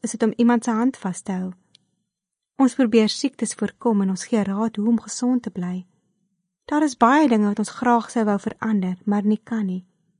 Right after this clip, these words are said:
Met die koronavirus is daar baie menings, baie stories en baie raad. Almal ken die simptome en weet van maskers en hande was. Sommige maak die siekte af as net 'n griep.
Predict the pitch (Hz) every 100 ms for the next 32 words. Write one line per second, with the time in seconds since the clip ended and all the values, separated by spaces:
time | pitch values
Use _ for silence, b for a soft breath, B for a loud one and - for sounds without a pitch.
0 | _ _ _ _ _ _ _ _ _ -
1 | 220 220 214 208 196 196 - 202 240 -
2 | - 240 - 214 226 240 196 190 185 180
3 | - _ 233 254 294 - - 254 226 196
4 | 190 180 185 202 220 196 185 185 _ _
5 | b b b b - 285 381 370 254 220
6 | 202 196 180 233 202 185 202 185 208 233
7 | - 185 185 220 - - 185 185 180 185
8 | 196 180 165 170 - - _ _ _ _
9 | _ _ _ _ _ _ - 294 330 359
10 | 320 202 190 220 - 240 - - 208 -
11 | 202 - 220 190 - 220 196